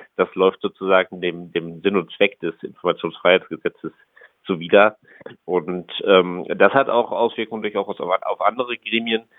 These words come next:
denn auch andere Gremien versuchen das immer mal wieder durch selbst geschaffene Regelungen, ähm,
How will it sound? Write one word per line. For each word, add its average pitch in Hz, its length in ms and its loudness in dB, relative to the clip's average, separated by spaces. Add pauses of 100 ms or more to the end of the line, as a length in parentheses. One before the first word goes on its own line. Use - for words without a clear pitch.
(200)
denn 104 100 0
auch 90 80 4
andere 104 360 0
Gremien 95 480 -2
versuchen 95 440 -4
das 95 180 2
immer 92 180 0
mal 90 200 0
wieder 104 340 2 (320)
durch 104 220 -4
selbst 95 260 2
geschaffene 92 500 -4
Regelungen, 87 640 -2 (420)
ähm, 85 640 2